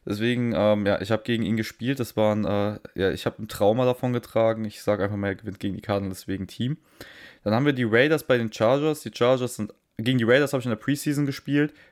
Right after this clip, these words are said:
Chargers sind von einem von unseren Admins. Also ich geh mit den Chargers da, ähm, weil ich hab die Raiders geschlagen. Wenn ich die Raiders schlage, dann kann das kein Favorit sein. Sorry, Mister ALO. Ich glaub, du warst es, gegen den ich da gezockt hab.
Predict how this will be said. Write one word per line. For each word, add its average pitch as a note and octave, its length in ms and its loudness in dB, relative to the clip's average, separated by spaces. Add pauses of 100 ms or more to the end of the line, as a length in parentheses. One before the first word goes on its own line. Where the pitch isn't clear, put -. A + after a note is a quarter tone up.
(140)
Chargers B2 360 2
sind B2+ 140 -4
von A#2 180 0
einem A2 280 0
von A2+ 140 -4
unseren G#2+ 260 -2
Admins. A2+ 480 -2
Also G2+ 260 -2
ich F#2 120 -8
geh - 100 -4
mit F#2 220 -4
den F2 240 -8
Chargers A2 480 -4
da, A2+ 240 2 (760)
ähm, G2 240 -2
weil F#2+ 200 2
ich - 100 -2
hab - 160 -2
die G2+ 100 -6
Raiders G2 360 0
geschlagen. F#2 460 -2 (160)
Wenn E2+ 100 -14
ich - 240 -12
die F2 100 -8
Raiders F#2+ 280 0
schlage, F2 320 -2
dann E2 320 -6
kann - 160 -8
das E2+ 120 -8
kein F2+ 120 -4
Favorit F#2+ 360 -4
sein. E2+ 220 -2 (600)
Sorry, G2 400 -2
Mister F2 240 -6
ALO. F2 420 -4
Ich - 100 -20
glaub, F2 140 -8
du F2 120 -6
warst - 240 -4
es, - 80 -18
gegen F2 140 -6
den F2+ 60 -6
ich - 60 -12
da - 80 -8
gezockt - 320 -8
hab. G2+ 160 -2